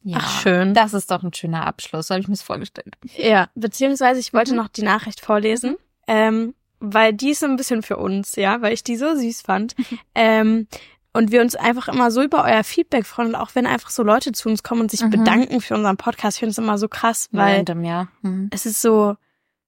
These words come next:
Speaker 2: es ist auch richtig schön. Das ist
Speaker 1: Mhm.
Speaker 2: wie wenn ein Kunde in der Apotheke sich für die
Speaker 1: Ja,
Speaker 2: Beratung
Speaker 1: voll.
Speaker 2: bedankt. <laughs> Ähm, also, da ihr ein Jahr weiter im Studium wart, war euer Podcast perfekt für mich für die Vorbereitung auf Klausuren und dann natürlich aufs Staatsexamen.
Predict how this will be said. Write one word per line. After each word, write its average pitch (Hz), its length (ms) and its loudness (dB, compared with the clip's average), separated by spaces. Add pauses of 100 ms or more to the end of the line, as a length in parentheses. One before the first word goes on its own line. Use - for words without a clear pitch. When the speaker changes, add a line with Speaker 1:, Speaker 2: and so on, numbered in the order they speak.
(120)
Speaker 2:
es 233 160 -4
ist 240 100 -2
auch 262 100 4
richtig 359 300 -2
schön. 214 340 -2
Das 240 180 -4
ist 277 120 -6
Speaker 1:
Mhm. 254 60 -8
Speaker 2:
wie 370 140 4
wenn 359 200 2
ein 330 60 -8
Kunde 311 320 2
in 240 80 0
der 254 120 2
Apotheke 233 480 -2
sich 339 140 2
für 254 140 2
die 202 60 0
Speaker 1:
Ja, 196 80 -2
Speaker 2:
Beratung 208 420 0
Speaker 1:
voll. 262 100 -2
Speaker 2:
bedankt. 190 520 -2 (220)
<laughs> 247 320 -6
Ähm, 233 580 0 (180)
also, 208 320 0
da 262 300 4
ihr 262 320 0 (120)
ein 226 200 2
Jahr 226 160 0
weiter 233 260 2
im 254 80 -4
Studium 196 400 0
wart, 190 280 -2
war 226 120 4
euer 214 120 4
Podcast - 500 -4
perfekt 208 360 -4
für 208 100 -4
mich 214 200 0
für 208 80 -4
die 190 100 -4
Vorbereitung 226 580 0
auf - 140 -6
Klausuren 208 400 2
und 220 200 0
dann 208 80 4
natürlich 233 400 -2
aufs - 140 -10
Staatsexamen. 202 680 -2